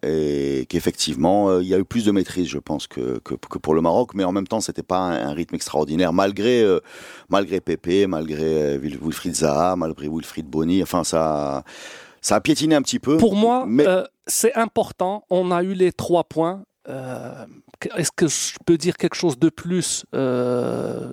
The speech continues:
Speaker 2: sur comment je prévois la suite de la compétition ?
Speaker 1: Non,
Speaker 2: Honnêtement,
Speaker 1: bah, disons, n'essayons pas de
Speaker 2: honnêtement.
Speaker 1: prévoir, hein, on va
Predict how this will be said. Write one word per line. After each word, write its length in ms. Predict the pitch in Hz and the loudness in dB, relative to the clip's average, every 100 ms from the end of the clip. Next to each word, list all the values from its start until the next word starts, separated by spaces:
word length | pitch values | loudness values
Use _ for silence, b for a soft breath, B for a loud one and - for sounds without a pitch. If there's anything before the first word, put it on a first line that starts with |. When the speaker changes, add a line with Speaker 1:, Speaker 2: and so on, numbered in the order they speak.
| - | -10
Speaker 2:
sur 680 | - - - 160 160 - - _ _ _ _ _ _ _ | 0 2 4 6 6 4 -8 _ _ _ _ _ _ _
comment 320 | - 170 165 156 - | -2 2 2 0 0
je 100 | 147 | -2
prévois 600 | - 165 131 156 156 151 | 0 -2 0 2 2 0
la 120 | 151 | -2
suite 260 | - 160 | -2 -2
de 80 | 147 | 0
la 120 | 156 | 0
compétition ? 640 | - 147 - - 151 - 190 | -2 -6 -6 -8 -8 -6 -4
Speaker 1:
Non, 240 | - 190 220 | 2 4 6
Speaker 2:
Honnêtement, 320 | 220 160 147 | 4 4 4
Speaker 1:
bah, 20 | |
disons, 300 | 147 135 151 | 4 4 4
n'essayons 420 | 139 135 139 147 214 | 6 6 4 4 4
pas 60 | |
de 40 | 147 | 4
Speaker 2:
honnêtement. 180 | 135 107 | 2 0
Speaker 1:
prévoir, 300 | 131 143 113 | 2 4 2
hein, 40 | |
on 60 | 110 | 0
va 120 | 107 | 0